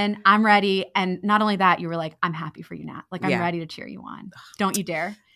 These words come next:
Speaker 1: Don't you
Speaker 2: I
Speaker 1: dare."
Speaker 2: came prepared, you guys. You guys already know I already have my little
Speaker 1: <sighs> We're gonna cry
Speaker 2: uh,
Speaker 1: today.
Speaker 2: my little Kleenex to dab the corner of the eye. <laughs>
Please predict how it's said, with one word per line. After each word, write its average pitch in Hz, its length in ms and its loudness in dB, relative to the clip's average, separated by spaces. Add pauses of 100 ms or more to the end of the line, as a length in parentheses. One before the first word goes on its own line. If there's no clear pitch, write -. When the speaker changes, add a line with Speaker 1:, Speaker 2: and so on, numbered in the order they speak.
(120)
Speaker 1:
Don't 262 220 6
you 311 120 0
Speaker 2:
I 247 140 8
Speaker 1:
dare." 302 320 8
Speaker 2:
came 349 140 6
prepared, 339 460 8
you 320 120 -2
guys. 277 320 8
You 262 100 -6
guys 277 180 2
already 285 200 0
know 247 80 2
I 214 100 4
already 214 240 2
have 220 200 4
my 202 120 6
little 190 380 10
Speaker 1:
<sighs> 214 260 -2
We're 214 100 -2
gonna 196 140 -4
cry - 320 -6
Speaker 2:
uh, 127 100 0
Speaker 1:
today. 156 200 -4
Speaker 2:
my 180 200 10
little 185 200 8
Kleenex 175 540 2
to 202 60 -12
dab 160 280 6
the 175 60 -2
corner 160 280 0
of 156 100 0
the 165 140 2
eye. 147 380 6
<laughs> - 420 8